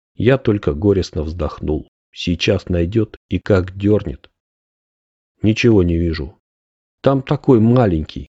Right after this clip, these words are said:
Где? В середине. Нет ничего. И вот картина. Я, лежа, упершись подбородком в грудь,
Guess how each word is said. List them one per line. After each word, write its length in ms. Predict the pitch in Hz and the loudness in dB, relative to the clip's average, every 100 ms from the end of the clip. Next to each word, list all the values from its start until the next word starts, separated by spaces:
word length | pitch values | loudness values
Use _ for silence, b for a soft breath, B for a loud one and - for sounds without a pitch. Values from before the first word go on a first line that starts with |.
| - | -6
Где? 440 | 101 95 92 69 _ _ | -2 2 0 0 _ _
В 100 | - | -4
середине. 800 | - 151 165 127 139 95 80 82 _ _ _ - | 2 4 4 4 2 2 -2 -10 _ _ _ -6
Нет 380 | 82 101 101 | 0 2 2
ничего. 540 | 95 - 78 76 64 - _ _ _ _ _ _ _ _ | -2 -4 -6 -6 -8 -16 _ _ _ _ _ _ _ _
И 100 | - | 0
вот 240 | 104 117 - | 4 2 2
картина. 600 | 92 85 - 76 76 - _ _ | -2 -2 -6 -6 -8 -12 _ _
Я, 380 | 92 90 113 107 - _ | -2 2 2 0 -10 _
лежа, 480 | 82 95 123 98 76 - | 0 2 4 2 -2 -4
упершись 580 | 95 - 123 - - | -2 0 0 0 -6
подбородком 760 | - 85 92 92 107 92 - 82 | -4 -4 -2 0 0 -2 -4 -6
в 80 | 95 | -4
грудь, 360 | 104 107 - | -2 -2 -4